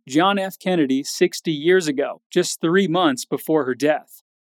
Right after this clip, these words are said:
Kardashian had to lose sixteen pounds to fit into the dress,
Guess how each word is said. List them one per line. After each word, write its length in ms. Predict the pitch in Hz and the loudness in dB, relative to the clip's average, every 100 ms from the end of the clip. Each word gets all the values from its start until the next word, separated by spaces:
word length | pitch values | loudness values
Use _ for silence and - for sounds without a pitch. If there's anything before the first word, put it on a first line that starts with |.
| _ - | _ 4
Kardashian 720 | 214 214 208 220 220 208 190 | 4 6 2 0 0 2 2
had 260 | 196 180 | 2 2
to 120 | 170 | 0
lose 500 | 156 160 165 170 160 - | 2 2 2 2 -2 2
sixteen 640 | 214 214 - 214 220 202 | 2 2 -2 0 0 0
pounds 480 | 208 214 185 147 - | -2 0 2 0 -2
to 100 | 147 | -6
fit 340 | - 185 160 | 2 2 2
into 280 | 170 160 151 | -2 0 0
the 80 | 135 | 0
dress, 520 | 147 175 - - | 2 2 0 -10